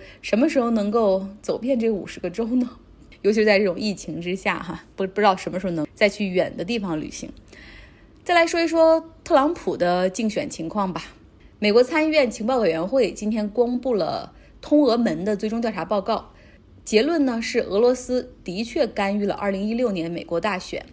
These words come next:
当时特朗普的竞选经理和俄罗斯方面有密切接触，然后用这个情报，也就是俄罗斯黑客所窃取的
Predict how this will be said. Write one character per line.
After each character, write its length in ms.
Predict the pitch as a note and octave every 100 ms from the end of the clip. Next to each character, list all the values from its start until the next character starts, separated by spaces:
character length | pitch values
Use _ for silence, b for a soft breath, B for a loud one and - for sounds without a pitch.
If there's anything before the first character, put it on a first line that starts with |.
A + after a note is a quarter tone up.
| -
当 180 | G#3 A3
时 120 | G#3+
特 100 | A#3
朗 180 | G3+ A3+
普 100 | F#3+
的 100 | -
竞 180 | G#3+ G3+
选 220 | - -
经 260 | - G#3 G#3+
理 160 | D#3
和 160 | - E3+
俄 180 | F#3 F3+
罗 160 | G3
斯 220 | G3+ - G3
方 180 | G3
面 180 | G3+ G3
有 140 | E3 -
密 220 | B3+ A#3
切 180 | - E3+
接 220 | G3+ G3+
触， 220 | - - -
然 100 | F3
后 80 |
用 300 | G#3+ A3+ F#3
这 80 | E3+
个 100 | F#3
情 340 | E3 - D#3 F#3
报， 240 | A3+ - B B B
也 80 | F3
就 120 | G3+
是 60 | A3
俄 200 | F3 F#3+
罗 180 | A3+ A#3
斯 180 | A#3
黑 220 | A#3 A#3+ A#3+
客 200 | A#3+ G3+
所 160 | -
窃 360 | - - C#4 G3+
取 260 | - - -
的 220 | D#3